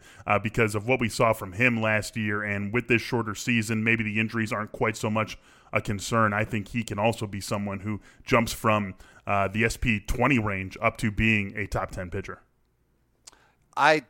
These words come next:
Speaker 2: I do agree with that. I separate them out because I, I perceive that Glasnow's got much more variability and, and risk
Speaker 1: Right,
Speaker 2: than
Speaker 1: definitely.
Speaker 2: Morton, but I like 'em both. I actually <laughs> got them both in the Tout Wars auction, so Morton and Glasnow.
Speaker 1: Oh, look
Speaker 2: So
Speaker 1: at
Speaker 2: I,
Speaker 1: you.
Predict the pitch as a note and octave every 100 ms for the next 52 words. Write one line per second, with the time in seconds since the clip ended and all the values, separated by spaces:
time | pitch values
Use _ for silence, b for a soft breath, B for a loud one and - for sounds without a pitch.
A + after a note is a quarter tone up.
0 | - B2+ D3+ C3 E3 D#3 - C3+ B2+ -
1 | C3 C3+ A2+ B2 - C#3+ C3+ C3+ C3+ C3
2 | B2+ B2 B2 B2 A2 - G#2 G#2+ F2+ F2+
3 | G#2 G#2+ - A2 G2+ - G#2 - G#2 F#2
4 | G2 F#2+ - _ G#2 - A#2 G#2+ F#2+ F#2
5 | E2 G#2+ G2 F2+ F#2+ G2+ A#2 B2+ B2+ F#2+
6 | F#2+ E2+ F#2+ G2+ D3 - - _ b b
7 | b b G#2+ C3 C#3+ C#3+ D3 G2+ C#3+ -
8 | A2+ G#2 A#2 C3 C#3+ C#3+ C3 B2 B2 A#2+
9 | G#2+ G2+ - A2+ G2+ - D#3+ D3+ D#3 C3+
10 | C3+ - B2+ A#2+ A#2 A#2+ G#2 A#2 G2 G#2
11 | A2 - F2+ F2 - A#2 G2 F#2+ G#2 F#2+
12 | E2+ F2+ F#2+ F#2 G#3+ A#3 A#2 A2 B2+ B2
13 | A2 F3+